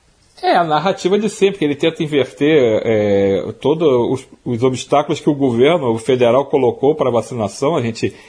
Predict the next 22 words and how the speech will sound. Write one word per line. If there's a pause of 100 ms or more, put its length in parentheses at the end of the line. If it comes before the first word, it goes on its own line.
(140)
tá
mais
do
que
claro,
mais
do
que
provado.
O
presidente,
ele (160)
fez
esse
cavalo
de
pau
no
discurso
dele
pra
tentar